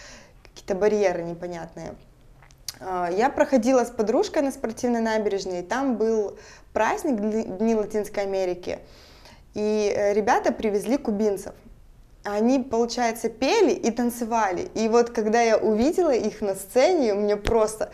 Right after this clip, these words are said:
я поняла, что у меня реагирует тело, всё, на музыку, на танец. Я бросила подружку, побежала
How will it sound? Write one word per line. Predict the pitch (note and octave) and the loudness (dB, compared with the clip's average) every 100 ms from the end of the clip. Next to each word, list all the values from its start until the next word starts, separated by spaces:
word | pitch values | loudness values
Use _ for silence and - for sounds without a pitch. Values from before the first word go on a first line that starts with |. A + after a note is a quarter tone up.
| - - - - | -14 -18 -10 4
я | A3 | 4
поняла, | A3+ A#3 A3+ D4+ | 6 6 6 4
что | F4 B3+ | 4 6
у | |
меня | A#3 A3+ G#3+ | 6 6 8
реагирует | A3 G#3 A#3+ B3 F#3+ F3+ | 8 8 6 6 4 2
тело, | - C#4+ E4+ | 2 2 2
всё, | - - G3+ | 0 0 2
на | G3 | 2
музыку, | G3+ B3 E4+ C#4 - | 4 6 6 4 0
на | G3+ F#3+ | -4 0
танец. | A3 C#4 E4 B3 - | 2 2 2 0 0
Я | G3 G3 | 4 4
бросила | G3+ A#3+ A#3+ A3 | 6 2 2 0
подружку, | F#3+ G#3 B3+ G4 B3 | 2 2 2 0 -2
побежала | G#3+ G3 G#3+ A#3 A#3 G#3+ | -2 0 2 4 4 4